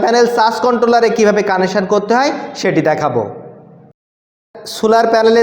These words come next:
যে তার দুটি কানেকশন করছিলাম, সেই তারের অপর প্রান্ত দুটি এই চার্জ কন্ট্রোলারের সাথে কানেকশন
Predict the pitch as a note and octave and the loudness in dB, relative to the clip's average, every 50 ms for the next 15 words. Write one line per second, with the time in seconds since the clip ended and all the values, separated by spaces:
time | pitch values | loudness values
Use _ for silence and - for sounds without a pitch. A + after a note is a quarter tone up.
0 | G#3 F3 G3+ A3+ A#3 A3 - G#3 G#3 G3 F#3 G3+ G3+ G3+ G3 G3 F#3+ G3 G3 G3 | 4 4 4 4 4 4 2 2 2 2 2 2 2 2 2 2 2 0 0 0
1 | G#3+ G#3+ G#3 G#3 A3 G#3+ - - - A#3+ B3+ C4+ C#4 C4+ - - - - - - | 0 -2 0 0 0 0 0 0 0 0 2 2 2 0 -2 -4 -10 -12 -16 -18
2 | - - - - - A3+ G#3+ G#3+ G#3 G#3+ A3 G3+ G3+ A3 A#3 A3 - G3+ G#3 G#3 | -16 -14 -10 -4 0 2 2 2 2 2 4 4 4 4 2 2 2 0 0 2
3 | A3 A3 G#3 - G#3+ G#3+ G3 G3 F#3 G3+ F#3+ F3 G3 G3+ F#3 B3 C#4 D4 C#4+ - | 2 0 0 0 0 0 2 2 2 2 2 2 2 2 2 2 2 2 0 -2
4 | - - - - - - - - A3 A3+ G#3+ G3+ - - A#3+ B3 B3 - - A#3 | -8 -14 -16 -18 -20 -16 -6 0 2 2 2 2 2 2 2 0 0 0 0 0
5 | A3 G#3 G3+ G#3 G3+ G3 F#3 F#3 - G3+ G3 C4 C4+ B3+ G#3 F#3+ F3+ F3+ F#3 E3+ | 2 2 2 2 2 2 2 2 0 0 0 0 0 2 0 0 0 0 0 0